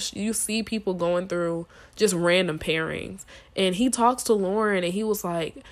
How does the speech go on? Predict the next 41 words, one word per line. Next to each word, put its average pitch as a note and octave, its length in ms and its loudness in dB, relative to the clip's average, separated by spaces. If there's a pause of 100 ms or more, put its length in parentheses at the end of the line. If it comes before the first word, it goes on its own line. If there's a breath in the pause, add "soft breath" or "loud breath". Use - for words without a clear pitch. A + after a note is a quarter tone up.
(140 loud breath)
he C#4+ 140 6
was D#4+ 140 8
trying E4 220 6
to G#3 80 8
guess G3 360 6
what A#3 140 4
people G3 360 4
look D#3+ 240 2
like. D4 240 4
And D4 80 2
I'm D#4 80 4
like, D4 140 4
"Why A#3+ 160 6
are E4+ 100 4
you C#4+ 140 6
doing A#3+ 300 2
this G3+ 160 2
on F#3+ 160 0
a F3+ 40 2
show G#3+ 280 2
where F#3 140 4
the E3 100 2
purpose A3 540 0
is F3+ 100 -4
that E3+ 140 4
you F3+ 100 -2
don't D#3+ 240 -2
know D#3+ 100 0
what D3+ 120 -2
these D3+ 180 -4
folks D#3 260 -2
look F3+ 220 -6
like?" D#3 240 -6 (260 loud breath)
And G3+ 80 2
he C4+ 80 8
was B3 120 4
like, F#3 180 2
"Based G3 240 0
on G3+ 120 2
your F#3 140 2
voice, F3 540 0